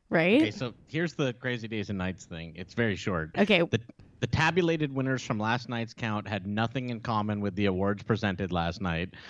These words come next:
Speaker 2: They knew there would be a ton of bad publicity if they left the results alone.
Speaker 1: I fully believe that. Totally believe that.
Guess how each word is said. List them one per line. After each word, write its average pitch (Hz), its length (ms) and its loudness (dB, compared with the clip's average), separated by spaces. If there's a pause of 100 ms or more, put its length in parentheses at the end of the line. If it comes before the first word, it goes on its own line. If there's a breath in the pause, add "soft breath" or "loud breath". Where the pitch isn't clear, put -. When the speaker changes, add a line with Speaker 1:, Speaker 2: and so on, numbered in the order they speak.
(200 loud breath)
Speaker 2:
They 113 160 4
knew 120 200 6
there 135 160 6
would 120 140 2
be 120 140 -2
a 101 40 -2
ton 123 300 -6
of 120 140 -6
bad 110 240 0
publicity 98 560 -2
if 90 100 -4
they 95 140 -2
left 92 280 0
the 110 60 -6
results 92 440 0
alone. 85 460 2 (3000 soft breath)
Speaker 1:
I 208 60 4
fully 185 240 2
believe 160 260 0
that. 151 240 2 (340 loud breath)
Totally 202 420 6
believe 160 260 8
that. 139 240 2